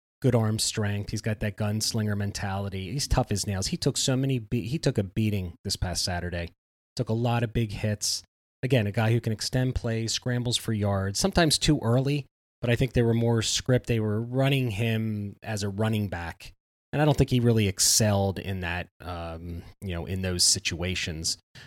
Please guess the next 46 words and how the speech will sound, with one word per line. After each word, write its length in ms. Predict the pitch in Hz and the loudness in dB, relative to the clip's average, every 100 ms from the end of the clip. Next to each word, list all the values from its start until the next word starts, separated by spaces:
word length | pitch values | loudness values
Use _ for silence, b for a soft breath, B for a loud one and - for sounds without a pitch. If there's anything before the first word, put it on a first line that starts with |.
| B _ | B _
But, 360 | 90 85 85 - | -4 -2 -4 -8
uh, 280 | 87 82 65 | -10 -8 -4
I 80 | 107 | 0
really 300 | 127 151 92 | 2 2 2
liked, 560 | 107 107 - - - | 2 0 -2 -6 -6
you 80 | 98 | -4
know, 80 | 95 | 0
last 260 | 131 - | 0 2
year 80 | 180 | 4
he 80 | 175 | 4
didn't 160 | 170 165 | 6 6
really 160 | 165 | 6
do 160 | 151 165 | 6 4
well. 160 | 110 | 6
As 160 | 104 104 | 4 2
we 100 | 117 | 2
know, 160 | 123 120 | 2 2
Jalen 300 | 117 117 110 | 2 2 0
Reagor, 260 | 113 123 | 2 2
that 100 | 107 | 2
was 100 | 107 | 0
the 80 | 110 | 0
big 180 | 104 101 | -2 -2
knock. 300 | 107 110 113 | 0 0 -2
He 80 | - | -4
couldn't 220 | 120 107 | -2 -2
get 140 | 104 | -2
him 100 | 104 | -2
the 80 | 95 | -4
ball. 420 | 92 113 110 113 | -2 0 2 0
You 100 | 101 | -2
know, 80 | 92 | -4
he 80 | 90 | -4
had 100 | 90 | -6
the 40 | |
heart 220 | 95 113 110 | -4 -4 -2
condition 640 | 107 107 - 113 110 107 | -2 0 0 -2 -2 -4
in 180 | - 90 | -6 -8
the 120 | 87 | -4
offseason 580 | 90 - - 110 101 92 | -4 -2 0 0 0 -2
here. 340 | 101 95 92 | -4 -4 -6
He 60 | 92 | -8
got 180 | 95 90 | -8 -4
his 140 | 87 | -4
health 320 | - 104 - | -2 -2 -2
back. 380 | 101 95 92 | 0 0 -2